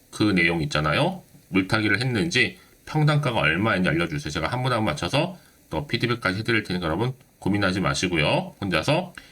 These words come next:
빠르게 인성 정보 관련돼서 정보 좀 받아보시고 선택과 집중만 잘하시면 된다라고 봐-, 보면 되는 겁니다. 이 정보를 직접 확인을 해보시면 아시겠지만 오늘 이렇게 오른 자리에서부터 추가적으로 더 크게 갈 수 있는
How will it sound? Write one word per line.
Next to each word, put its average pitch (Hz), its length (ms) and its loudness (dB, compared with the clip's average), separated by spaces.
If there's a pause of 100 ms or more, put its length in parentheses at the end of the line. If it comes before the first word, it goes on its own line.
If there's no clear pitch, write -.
(160)
빠르게 143 440 2
인성 117 340 2
정보 110 320 2
관련돼서 92 580 0
정보 92 240 0
좀 92 120 -2
받아보시고 95 920 0 (280)
선택과 147 420 -2
집중만 95 400 0
잘하시면 90 680 0 (300)
된다라고 110 800 -2
봐-, 82 300 -2
보면 90 160 0
되는 95 220 0
겁니다. 92 580 0 (420)
이 143 120 4
정보를 160 260 2
직접 151 280 0
확인을 180 260 4
해보시면 156 380 2
아시겠지만 143 760 0
오늘 160 220 4
이렇게 156 280 2
오른 147 340 4
자리에서부터 107 540 2
추가적으로 160 680 0
더 113 120 0
크게 175 340 0
갈 92 220 0
수 123 280 -2
있는 117 480 2